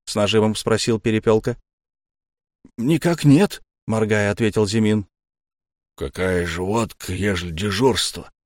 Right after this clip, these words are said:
укоризненно прогудел бородач Григорьев. Зимин закрестился. «Вот вам крест ей-ей!» «А такая!» — рассерженным фальцетом прикрикнул на служащих вокзала Аркадий.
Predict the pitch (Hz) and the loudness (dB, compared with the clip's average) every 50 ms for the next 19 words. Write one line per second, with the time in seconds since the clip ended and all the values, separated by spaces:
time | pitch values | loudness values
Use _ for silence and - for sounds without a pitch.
0 | _ - - 87 - 90 85 85 92 95 92 82 92 92 92 95 87 101 92 90 | _ -6 -6 -4 -2 -2 -2 0 0 0 0 0 0 0 0 0 0 0 -2 0
1 | 92 95 87 95 90 87 92 92 95 92 98 107 104 - - 101 98 101 95 98 | 0 0 0 0 0 0 0 0 0 0 2 0 0 0 -2 -2 -2 -2 0 0
2 | 92 90 95 95 - - - _ _ _ _ _ _ _ _ - - 95 110 117 | 0 0 -2 -4 -6 -10 -20 _ _ _ _ _ _ _ _ -10 -6 -2 2 4
3 | 127 156 170 135 120 143 - - 151 151 143 - - 185 160 107 - - - - | 4 4 4 4 2 0 0 0 0 -2 -2 -2 -2 0 0 0 -2 -4 -12 -16
4 | _ _ _ _ _ - 107 117 107 147 147 - - 156 151 147 139 - 151 151 | _ _ _ _ _ -6 -4 0 0 0 0 2 2 2 2 2 0 -2 -2 -2
5 | 156 156 - - - 156 151 143 131 175 185 156 - - _ _ _ _ _ _ | 0 -2 -2 0 0 0 0 2 4 2 2 2 -2 -8 _ _ _ _ _ _
6 | _ _ _ - - 190 214 214 - 240 247 247 247 - - - - 170 123 107 | _ _ _ -2 0 2 2 2 2 2 2 2 2 0 0 2 2 2 2 2
7 | 113 123 127 - - _ _ - - 104 107 104 - - 113 110 104 101 104 117 | 2 2 2 0 -4 _ _ -6 -4 -2 -2 -2 -2 0 0 0 2 2 0 0
8 | 120 113 101 - 117 113 107 - - 139 143 135 - 147 147 135 - _ - 139 | 0 0 0 0 -2 -2 -2 0 0 0 0 2 2 2 2 0 -2 _ -4 -2
9 | 147 135 - 143 151 139 - - 135 135 135 123 127 135 - - - 135 139 120 | -2 0 0 0 0 0 0 0 2 2 4 4 2 0 0 0 -2 0 0 0
10 | 127 127 - - - 120 - - 110 110 107 98 117 113 107 104 104 104 - - | 0 -2 -2 -2 -4 -4 0 0 0 0 0 0 0 0 2 2 0 0 -2 -4
11 | 101 80 73 62 - - | -8 -8 -8 -10 -14 -20